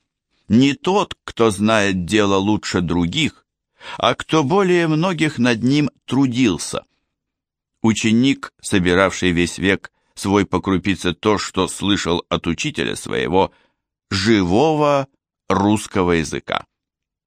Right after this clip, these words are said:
Кроме того, составлены были словарики о фении,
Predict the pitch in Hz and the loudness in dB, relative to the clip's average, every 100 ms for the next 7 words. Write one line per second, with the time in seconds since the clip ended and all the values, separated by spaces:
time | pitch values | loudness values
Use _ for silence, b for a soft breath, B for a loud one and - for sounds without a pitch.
0 | _ B B B 123 117 107 107 101 95 | _ B B B 2 2 2 0 0 0
1 | 92 - 104 98 95 90 82 92 92 - | -4 0 0 2 2 2 2 2 2 0
2 | _ - - 95 90 104 98 90 - 90 | _ -10 0 0 2 2 2 -2 -2 -2
3 | - 87 - 80 69 73 80 98 | 0 -2 0 -4 -2 0 0 0